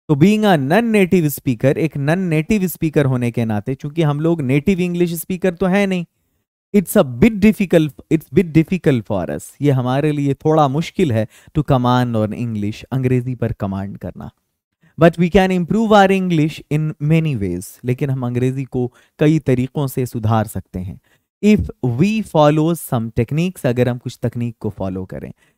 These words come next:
listening, reading, writing and speaking, ये चार स्किल होता है किसी भी लैंग्वेज में, listening, speaking, reading and writing। Uh, and speaking are four basic language skills, ये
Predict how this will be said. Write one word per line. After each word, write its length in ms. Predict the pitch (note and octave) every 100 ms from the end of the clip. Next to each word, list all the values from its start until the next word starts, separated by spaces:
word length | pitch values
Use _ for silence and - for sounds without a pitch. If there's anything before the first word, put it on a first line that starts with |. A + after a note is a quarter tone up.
| _ B2
listening, 540 | E3 G3+ - G3 A3 C#4 _ A#2+
reading, 540 | A2+ C3+ C3 E3 G3 G#3 -
writing 500 | A#2 B2+ C#3+ D3 F#3
and 360 | E3 C3+ B2+ -
speaking, 380 | C3 A2 G2 - _ _ -
ये 100 | D3
चार 360 | - D#3+ E3+ F3
स्किल 320 | - E3+ E3
होता 260 | D3+ D#3
है 140 | D3 F3+
किसी 320 | - A#2+ C3+
भी 120 | B2
लैंग्वेज 440 | A2+ G#2 G2+ G2+ F#2+
में, 160 | E2 - _ _ -
listening, 540 | C#3+ D3+ F3+ G3 F#3 -
speaking, 400 | C#3+ D#3 F3 C3+
reading 320 | C3 C#3 D#3
and 240 | C3 A#2
writing। 340 | G#2+ G2 F#2+ D#2+ - _ _ _ _ _ _ -
Uh, 440 | C3+ C3+ C3+ C3 A#2+ - -
and 240 | C#3 C3+ -
speaking 280 | G3 G3 F#3
are 140 | D#3 - G#3
four 300 | A#3+ D#3+ D#3+
basic 300 | A3 - G#3+
language 540 | F3 D3 C3+ A#2+ -
skills, 280 | - F#3+ F3
ये 300 | C3+ C3+